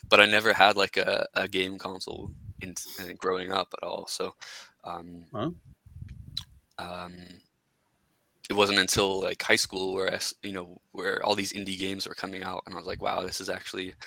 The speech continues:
Speaker 1: you know, I, you know, I kind of liked that they, you know, felt less commercial and, like, maybe
Speaker 2: Right.
Speaker 1: more, uh, provoked more thought or something, or just kind of
Speaker 2: Mm-hmm.
Speaker 1: more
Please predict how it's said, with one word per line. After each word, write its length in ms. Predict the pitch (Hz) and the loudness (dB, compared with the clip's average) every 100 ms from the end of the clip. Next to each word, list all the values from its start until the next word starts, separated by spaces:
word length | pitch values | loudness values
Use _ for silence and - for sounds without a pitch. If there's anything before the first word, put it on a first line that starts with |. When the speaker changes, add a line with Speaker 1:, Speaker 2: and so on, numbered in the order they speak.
| - - - | -20 -20 -6
Speaker 1:
you 120 | 104 | -2
know, 160 | 87 | 0
I, 100 | 90 85 - _ _ - - - - - _ _ _ _ _ _ _ - _ _ - | 0 -2 -14 _ _ -20 -20 -20 -20 -20 _ _ _ _ _ _ _ -20 _ _ -8
you 60 | 104 | -2
know, 80 | 92 | 0
I 80 | 90 | 2
kind 220 | 101 95 | 4 2
of 200 | 90 - _ _ 101 | 0 -10 _ _ 6
liked 440 | 90 85 - - | 6 6 -4 0
that 200 | 98 - _ | 0 0 _
they, 380 | 98 98 - - - _ _ _ - | 0 0 -2 -8 -14 _ _ _ -8
you 60 | |
know, 140 | 92 87 | -6 -6
felt 380 | - 92 90 - _ | 0 2 2 -4 _
less 260 | 98 90 - | 4 6 4
commercial 680 | 104 98 107 127 113 117 107 | 2 2 4 4 4 4 2
and, 160 | 95 | 2
like, 340 | 95 92 - - - - | 0 -2 -4 -12 -10 -6
maybe 200 | 95 107 | 0 0
Speaker 2:
Right. 180 | 101 98 | -2 -6
Speaker 1:
more, 440 | 98 98 95 - _ _ - | -4 -2 -2 -4 _ _ -6
uh, 320 | 92 - - - _ | -4 -2 -6 -10 _
provoked 360 | 107 98 101 101 | -2 0 0 -4
more 140 | 95 | -6
thought 340 | - 120 123 - | 2 4 4 -2
or 100 | 107 | -4
something, 520 | 117 113 113 127 117 | -4 -4 -4 -4 -4
or 160 | 92 92 | -6 -4
just 180 | - - | -6 -6
kind 140 | 95 | -8
of 80 | 92 | -6
Speaker 2:
Mm-hmm. 40 | |
Speaker 1:
more 240 | 101 98 | -4 -4